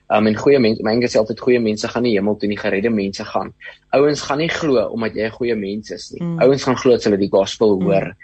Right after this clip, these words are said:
Speaker 1: Um, want faith comes by hearing. En hy vra baie duidelik, "Hoe gaan mense glo iemand waarvan hulle nog nie gehoor het nie? En hoe gaan hulle hoor as daar nie 'n prediker is? En hoe gaan daar iemand preek as hulle nie gestuur word nie?" En apostel beteken sent one. En Jesus het ons klaar gestuur in Markus sestien, "Gaan uit en verkondig die evangelie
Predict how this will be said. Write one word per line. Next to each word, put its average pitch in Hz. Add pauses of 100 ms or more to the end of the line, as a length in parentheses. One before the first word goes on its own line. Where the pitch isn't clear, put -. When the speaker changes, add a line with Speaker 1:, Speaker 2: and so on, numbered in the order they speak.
(340)
Speaker 1:
Um, 101
want 101
faith 135
comes 113
by 104
hearing. 98
En 104
hy 104
vra 131
baie 117
duidelik, 107
"Hoe 120
gaan 170
mense 139
glo 135 (240)
iemand 131
waarvan 113
hulle 117
nog 113
nie 107
gehoor 113
het 120
nie? - (280)
En 120
hoe 127
gaan 165
hulle 151
hoor 123
as 120
daar 110
nie 123
'n 113
prediker 113
is? -
En 104
hoe 117
gaan 147
daar 135
iemand 131
preek 127
as 107
hulle 113
nie 131
gestuur 123
word 98
nie?" 110
En 110
apostel 165
beteken 117
sent 131
one. 123 (400)
En 127
Jesus 165
het 180
ons 170
klaar 170
gestuur 160
in 139
Markus 123
sestien, 110
"Gaan -
uit -
en 113
verkondig 131
die 104
evangelie 110